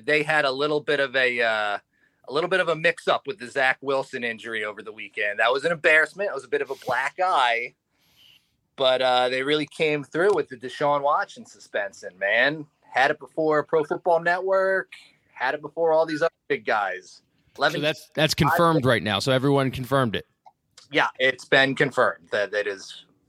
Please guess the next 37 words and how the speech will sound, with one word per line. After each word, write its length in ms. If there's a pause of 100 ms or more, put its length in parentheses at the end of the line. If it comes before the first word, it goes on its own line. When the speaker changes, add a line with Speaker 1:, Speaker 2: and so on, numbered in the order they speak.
(140)
Speaker 1:
eleven 280
years, 420
or 220
eleven 320
years, 320
eleven 360
games. 680 (520)
Speaker 2:
<laughs> 160 (640)
Speaker 1:
Five. 220 (1800)
Speaker 2:
So 380 (180)
did 140
Mike, 280
will 200
Mike 240
Garafolo 800 (280)
give 220
you 440
the 160
right 200
credit, 280
you 100
think? 280 (240)
Speaker 1:
Absolutely. 420 (420)
Speaker 2:
<laughs> 340 (240)
Speaker 1:
There's, 180
there's 100 (500)
no 120
chance 280
we 80
get 160
any 160
credit 340
for 220
it, 120
but 80
that's 160
fine. 360